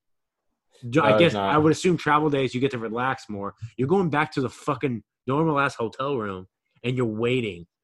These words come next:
Speaker 1: just days.
Speaker 2: But, I
Speaker 1: You know
Speaker 2: mean,
Speaker 1: what I mean?
Speaker 2: think about it, dude. Think about it. Think
Speaker 1: Normal,
Speaker 2: about it.
Speaker 1: no, think about it. Normal playoffs, when you finish a series, isn't there, like, a week gracing period? You gotta wait?
Speaker 2: Yeah, but then
Speaker 1: You could
Speaker 2: what ab-,
Speaker 1: easily go home in that
Speaker 2: what about the
Speaker 1: period.
Speaker 2: Nuggets?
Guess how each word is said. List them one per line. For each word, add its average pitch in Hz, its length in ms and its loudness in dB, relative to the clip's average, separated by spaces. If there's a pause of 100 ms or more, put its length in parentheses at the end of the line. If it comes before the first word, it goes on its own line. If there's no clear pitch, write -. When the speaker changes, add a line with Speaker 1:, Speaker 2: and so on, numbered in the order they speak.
Speaker 1:
just 120 280 2
days. 104 560 -2 (160)
Speaker 2:
But, 175 220 4
I 156 60 0
Speaker 1:
You - 60 4
know - 0 -
Speaker 2:
mean, 147 120 4
Speaker 1:
what 170 60 8
I 170 40 6
mean? 185 200 4
Speaker 2:
think 185 120 4
about 143 200 8
it, - 20 0
dude. 117 140 0
Think 147 120 0
about 110 140 0
it. - 40 0
Think 185 80 8
Speaker 1:
Normal, 226 180 8
Speaker 2:
about - 100 -4
it. - 40 -12
Speaker 1:
no, 214 200 6
think 214 180 4
about 147 240 4
it. - 80 -12
Normal 175 340 6
playoffs, 175 500 2
when 123 160 -2
you 151 100 0
finish 170 300 2
a 131 40 -6
series, 185 440 0 (220)
isn't 139 200 -2
there, 160 100 4
like, 151 160 2
a 117 80 -2
week 117 300 -4 (100)
gracing 127 380 -4
period? 160 480 0
You 120 120 -4
gotta 110 140 -2
wait? 120 320 -4 (1040)
Speaker 2:
Yeah, 127 280 4
but 113 280 2
then 131 120 2
Speaker 1:
You - 60 2
could - 60 4
Speaker 2:
what 185 80 10
ab-, 202 60 8
Speaker 1:
easily 180 240 6
go 151 200 4
home 131 460 0 (180)
in 127 160 -2
that 127 180 -2
Speaker 2:
what 135 120 6
about 151 220 6
the 160 60 2
Speaker 1:
period. 143 40 0
Speaker 2:
Nuggets? 160 500 2